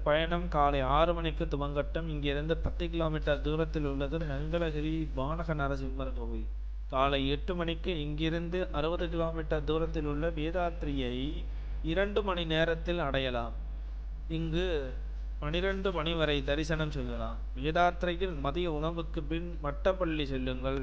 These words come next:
மாலை நான்கு மணிக்கு அடைந்து விடலாம். இங்கு தரிசனம் முடிந்து, முடித்து அருகிலுள்ள கூசூர் நகரில் இரவு தங்கலாம். காலை ஆறு மணிக்கு இங்கிருந்து எண்பது கிலோமீட்டர்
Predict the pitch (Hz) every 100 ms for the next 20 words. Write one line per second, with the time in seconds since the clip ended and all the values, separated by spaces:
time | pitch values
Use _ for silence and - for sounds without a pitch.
0 | 123 131 156 143 131 139 170 175 170 156
1 | 147 175 147 143 147 139 123 117 110 107
2 | - - - - - - 156 160 143 147
3 | 175 175 180 180 165 151 156 170 170 147
4 | 135 139 - 151 170 175 - 190 156 147
5 | 156 165 151 147 156 160 - - - -
6 | - - 196 202 196 190 180 139 - -
7 | - - 135 160 160 170 160 147 160 170
8 | 151 135 135 127 123 117 - - - 151
9 | 147 147 127 123 - - - - 151 180
10 | 196 185 175 175 190 151 156 156 165 170
11 | 147 151 175 180 180 160 160 165 156 147
12 | 143 127